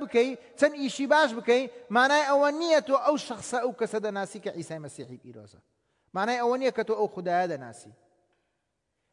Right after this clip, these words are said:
بۆیە زۆر زۆر گرینگە کە ئێمە ئەمڕۆ باوەڕ بە عیسای مەسیحی پیرۆز بهێنین و لە وشەکانی ورد ببینەوە و بخوێنینەوە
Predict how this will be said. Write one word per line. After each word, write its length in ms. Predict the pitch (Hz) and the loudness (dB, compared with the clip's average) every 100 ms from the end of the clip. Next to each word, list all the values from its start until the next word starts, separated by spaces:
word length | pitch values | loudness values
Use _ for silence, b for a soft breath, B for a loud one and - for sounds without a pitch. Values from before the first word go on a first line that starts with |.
| - 156 | -4 4
بۆیە 380 | 277 294 294 285 - - - 226 | 6 6 4 2 -2 -20 -6 2
زۆر 180 | 294 226 | 4 4
زۆر 120 | 269 214 | 2 2
گرینگە 400 | 269 285 247 233 247 B B 220 | -4 0 4 4 2 B B 0
کە 100 | 226 | 4
ئێمە 420 | 277 294 285 262 262 254 | 6 6 4 2 2 2
ئەمڕۆ 520 | 277 294 269 240 247 269 - - - - _ _ _ _ _ _ _ _ 165 | 2 2 4 6 8 6 0 -14 -20 -20 _ _ _ _ _ _ _ _ 4
باوەڕ 280 | 226 294 311 | 6 6 6
بە 40 | 269 | 2
عیسای 240 | 269 277 277 | 2 0 0
مەسیحی 320 | 254 277 262 247 | -4 -6 -6 -6
پیرۆز 440 | 254 262 277 262 262 - 208 | 0 4 4 2 0 -10 0
بهێنین 420 | 254 247 226 220 | 2 2 0 0
و 100 | 247 233 B B | 0 -2 B B
لە 60 | 226 247 | 4 4
وشەکانی 640 | - 240 277 311 311 294 | 0 0 4 4 2 2
ورد 180 | 302 277 | 2 0
ببینەوە 340 | 247 247 240 233 | -2 2 4 4
و 80 | 247 | 2
بخوێنینەوە 680 | - 240 214 202 196 233 | -4 -4 -2 0 4 4